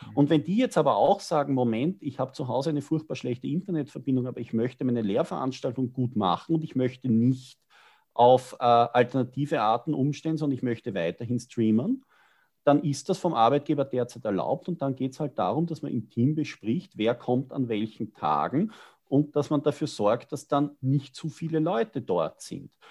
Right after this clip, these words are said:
Speaker 2: Und alles andere soll ich nach Möglichkeit von zu Hause machen. Und, äh, zumindest ich habe bisher den Eindruck gewonnen, dass man sich das sehr wohl aussprechen kann. Und, äh, ich meine, ich weiß schon, dass Öffentlich-Rechtler immer an den Staat glauben sollen.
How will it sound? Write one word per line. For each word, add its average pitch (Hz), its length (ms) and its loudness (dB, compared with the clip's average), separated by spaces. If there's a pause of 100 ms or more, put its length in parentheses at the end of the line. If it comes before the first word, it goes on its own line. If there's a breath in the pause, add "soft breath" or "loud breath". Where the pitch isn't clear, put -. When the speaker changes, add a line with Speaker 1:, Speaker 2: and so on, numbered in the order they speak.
(120 soft breath)
Speaker 2:
Und - 160 0
alles 120 300 4
andere 131 320 0
soll 143 240 0
ich 147 80 -4
nach 139 140 -4
Möglichkeit 131 480 0
von 131 160 -4
zu - 180 -10
Hause 165 260 0
machen. 123 440 -2 (280 loud breath)
Und, 156 360 4
äh, 151 200 2
zumindest 160 400 0
ich 170 180 -6
habe 175 120 -2
bisher 165 260 -2
den 151 140 0
Eindruck 143 340 -4
gewonnen, 143 360 0
dass 147 180 -6
man 143 80 -2
sich 151 160 -8
das - 180 -10
sehr 135 160 -4
wohl 143 160 -2
aussprechen 107 800 -4
kann. 120 440 -4 (380 loud breath)
Und, 170 480 2
äh, 151 320 0 (1400)
ich 156 120 -6
meine, 151 400 2
ich 131 180 -10
weiß 139 200 4
schon, 170 120 2
dass 156 160 -2
Öffentlich-Rechtler 147 640 -2
immer 160 200 0
an 143 80 2
den 127 140 -2
Staat 123 440 -4
glauben 98 360 2
sollen. 120 500 -2